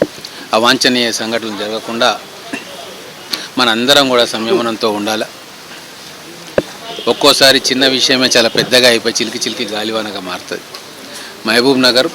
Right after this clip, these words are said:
సామరస్యానికి పెట్టింది పేరు కాబట్టే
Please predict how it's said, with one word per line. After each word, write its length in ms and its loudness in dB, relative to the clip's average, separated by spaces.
సామరస్యానికి 800 2
పెట్టింది 400 -4
పేరు 180 -6
కాబట్టే 400 0